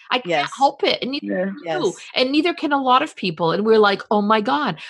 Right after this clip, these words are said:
Speaker 1: I know we have so much already going on in our lives." And, um,
Speaker 3: Yeah.
Speaker 1: you know,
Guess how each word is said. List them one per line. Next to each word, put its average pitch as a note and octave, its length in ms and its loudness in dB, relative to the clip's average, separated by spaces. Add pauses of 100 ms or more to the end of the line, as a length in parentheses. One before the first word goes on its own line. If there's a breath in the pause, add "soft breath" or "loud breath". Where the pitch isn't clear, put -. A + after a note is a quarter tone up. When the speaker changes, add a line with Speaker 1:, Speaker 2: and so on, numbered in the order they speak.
(120)
Speaker 1:
I G3+ 80 -2
know G#3 220 2
we C#4+ 140 4
have F3 180 -2
so A#3 160 0
much A3+ 180 -2
already G3 240 2
going F#3 360 2
on G#3 260 2
in E3+ 100 0
our D3+ 160 2
lives." F3+ 540 2 (320 loud breath)
And, F3 480 2
um, E3 280 6
Speaker 3:
Yeah. F#3 260 4 (200)
Speaker 1:
you A#3 140 4
know, A#3+ 280 4